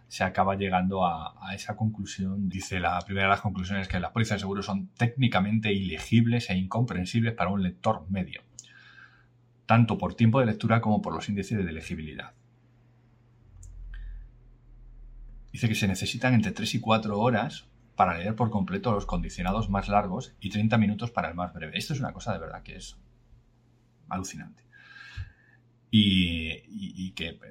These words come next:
todas las pólizas de seguro son iguales, ¿no? Eh, todas son las mismas. Los seguros de coche son todos iguales, ¿sí?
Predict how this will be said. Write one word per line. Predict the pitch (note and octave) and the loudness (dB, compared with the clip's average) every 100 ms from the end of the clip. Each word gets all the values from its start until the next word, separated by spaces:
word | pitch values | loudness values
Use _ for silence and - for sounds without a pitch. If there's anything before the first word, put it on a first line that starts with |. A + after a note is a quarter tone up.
| F2 F2+ | -14 -2
todas | G#2+ C3+ | 2 4
las | A2+ - | 2 2
pólizas | A2+ A#2+ A2 | 0 0 0
de | G#2+ | -2
seguro | G2+ G#2 - | -2 -4 -4
son | - | -2
iguales, | F#2 - - - - | -4 -4 -14 -20 -18
¿no? | A2 - - - | -16 -16 -18 -18
Eh, | E2 F2 F2 D#2+ D2+ D#2 - | -16 -10 -10 -10 -12 -12 -4
todas | G#2+ G#2+ | 0 2
son | G#2+ G2+ | 0 0
las | G2 | 0
mismas. | F#2+ F#2+ E2 E2 | 0 0 -4 -8
Los | F2 F2+ | -8 -6
seguros | F#2+ G#2 | -4 -2
de | G#2+ | 0
coche | B2+ B2+ | -2 -2
son | A2+ G#2+ | 2 2
todos | G#2 G2 | 0 -2
iguales, | F2+ - - | -4 -4 -10
¿sí? | - | -20